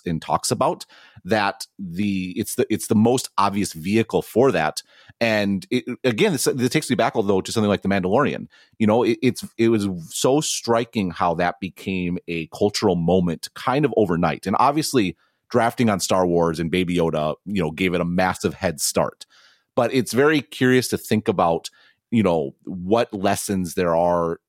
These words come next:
for that broadly. And you could, uh, for Disney, for example, it, I think it reemphasizes the importance of taking the tentpole approach, taking the long-term approach, thinking we're gonna pay this off in our theme parks over time, we're gonna pay this off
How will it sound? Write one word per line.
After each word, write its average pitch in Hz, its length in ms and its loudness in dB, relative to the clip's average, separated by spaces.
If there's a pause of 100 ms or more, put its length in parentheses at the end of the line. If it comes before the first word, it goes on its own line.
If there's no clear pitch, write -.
for 110 340 2
that 95 240 0
broadly. 127 360 2
And 101 160 0 (180)
you 123 120 -4
could, 139 160 0 (220)
uh, 131 60 2
for 127 260 0
Disney, 190 340 2
for 120 120 0
example, 87 520 0 (580)
it, 113 260 2
I 107 100 2
think 113 220 0
it 95 140 0
reemphasizes 92 1040 0
the 87 160 -4
importance - 640 0
of 85 340 2 (340)
taking 107 260 0
the 87 60 2
tentpole 92 500 0
approach, - 520 0
taking 101 300 0
the 87 60 2
long-term 82 400 2
approach, 73 400 -2
thinking 92 200 2
we're 92 80 2
gonna 87 120 2
pay 92 220 -2
this 87 180 0
off 85 180 0
in 87 60 0
our 80 80 0
theme 90 220 0
parks 80 260 -2
over 76 140 -2
time, 71 300 -4
we're 76 100 -6
gonna 80 40 -4
pay 101 180 -2
this 85 140 -2
off 82 220 0